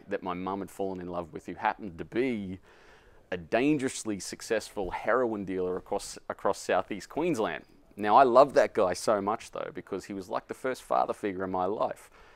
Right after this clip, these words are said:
Taught me how to throw a football, taught me how to love my mum, and he went down for ten years into Boggo Road Men's Prison. The reason I love this book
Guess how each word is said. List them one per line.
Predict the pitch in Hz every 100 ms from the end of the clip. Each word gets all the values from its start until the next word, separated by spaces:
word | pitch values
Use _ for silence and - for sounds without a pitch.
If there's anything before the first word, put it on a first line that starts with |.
| _ _ -
Taught | 123
me | 107
how | 107
to | 98
throw | 117
a | 95
football, | - 139 - 131 131
taught | - 104
me | 101
how | 104 92
to |
love | 87 101 98
my | 92
mum, | 90 107 139 135 139 - - - - _ _ _ -
and | 95
he | 95
went | 107 90
down | 107 110 104 95
for | -
ten | - 107 101
years | 98 95 90
into | 95 90
Boggo | 92 92 90
Road | 90 87
Men's | 92 95 92
Prison. | - 85 - - - _ _ _ _ -
The |
reason | 107 127
I | 113
love | 107 98 101 107
this | 165 -
book | - 104 92 -